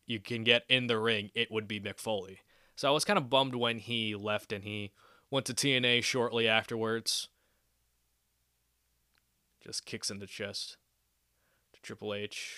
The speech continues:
selling the ribs. Good psych-, a-, again, another thing about Triple H, he has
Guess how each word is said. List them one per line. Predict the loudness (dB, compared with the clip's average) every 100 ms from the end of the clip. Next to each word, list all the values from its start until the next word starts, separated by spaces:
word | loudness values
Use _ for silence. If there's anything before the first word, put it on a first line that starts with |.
| -16 -18
selling | -12 -6 -6 -6
the | -8
ribs. | -2 -2 -2 -4 -6 -8 _ _ _ _ _ _
Good | -10 -4
psych-, | 0 -2 -2
a-, | -6 -6
again, | -2 0 0
another | 0 -2 -2
thing | -2
about | 0 0
Triple | -2 -4
H, | -4 -2
he | -6
has | -6 -8